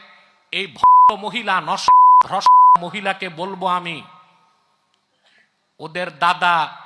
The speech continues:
বুদ্ধিজীবী জাফরুল্লাহর সাথে আমার একটা ডিবেট হয়েছিল। দেখছেন?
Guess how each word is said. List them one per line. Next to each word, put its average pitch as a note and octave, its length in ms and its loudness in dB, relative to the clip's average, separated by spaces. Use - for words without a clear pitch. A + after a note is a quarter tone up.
বুদ্ধিজীবী F#3+ 680 -16
জাফরুল্লাহর G3 540 -8
সাথে F#3+ 280 -10
আমার F3+ 200 -6
একটা E3 280 -10
ডিবেট E3 280 -14
হয়েছিল। B2 340 -18
দেখছেন? D#3+ 380 -16